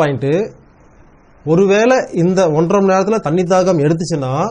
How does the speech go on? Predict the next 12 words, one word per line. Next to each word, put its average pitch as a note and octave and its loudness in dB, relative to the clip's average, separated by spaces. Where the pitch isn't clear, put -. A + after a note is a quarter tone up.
கொஞ்சமா A#3 2
அளவா, F3 2
நீங்க D#3 -2
குடிக்கிற G3+ 0
அளவு D#3 -2
இரைப்பையில் G#3 2
இருக்கிற E3+ 0
ஆசிடை G3 0
அவிக்காத E3 0
அளவுக்கு E3 -4
கொஞ்சமா A3 0
குடிச்சுக்கலாம். A#2+ -6